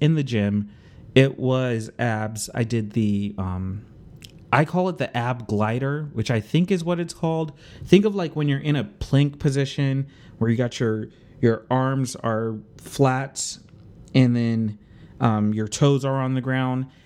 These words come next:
and you kinda just, you, like, your, your elbows and your forearms are on the ground and your toes are on the ground, and you're holding that. You got a straight back, and you just gotta hold that position, and, and you're planking, right? So you take that, put it at an incline, and then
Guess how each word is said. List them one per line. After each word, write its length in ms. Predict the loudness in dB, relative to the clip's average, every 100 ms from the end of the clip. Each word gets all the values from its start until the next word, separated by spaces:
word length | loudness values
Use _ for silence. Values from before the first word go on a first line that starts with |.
| 2
and 120 | 4
you 60 | 4
kinda 220 | 0 -2
just, 300 | -2 -4 -6
you, 120 | -4
like, 220 | -2 -2
your, 240 | -2 -4 0
your 160 | 0 2
elbows 480 | 2 2 0 -2 -4
and 100 | -4
your 100 | -2
forearms 540 | 0 0 0 -2 -4
are 240 | -4 -4 -2
on 180 | -2
the 60 | -2
ground 320 | -2 -2 -2
and 120 | -2
your 100 | -2
toes 320 | -2 0 0 0
are 100 | -2
on 100 | -2
the 60 |
ground, 340 | -2 -2 -2 -4 -14 -12 4
and 200 | 4 4
you're 200 | 0 -2
holding 340 | 0 0 0
that. 160 | 0 -2
You 60 | -2
got 120 | -4
a 40 |
straight 340 | -4 -2 -2 -2
back, 360 | -4 -4 -4
and 140 | -4 -4
you 80 |
just 200 | -4 -4
gotta 160 | -2 -4
hold 320 | -2 -2 0
that 180 | -4 -4
position, 480 | -4 -4 -2 -4 -2
and, 200 | -2 0
and 120 | 2
you're 100 | 0
planking, 440 | 0 0 0 -4 -4
right? 340 | -2 -2 -4 -16 -20 -2
So 120 | 2
you 60 | 2
take 280 | 2 0
that, 460 | -2 -2 -4 -10 -20 -20 4
put 160 | 6 6
it 100 | 4
at 160 | -4
an 60 | -4
incline, 640 | -4 -2 -2 -2 -2 -4 -8 -20 -20 2
and 180 | 4 4
then 220 | 0 -4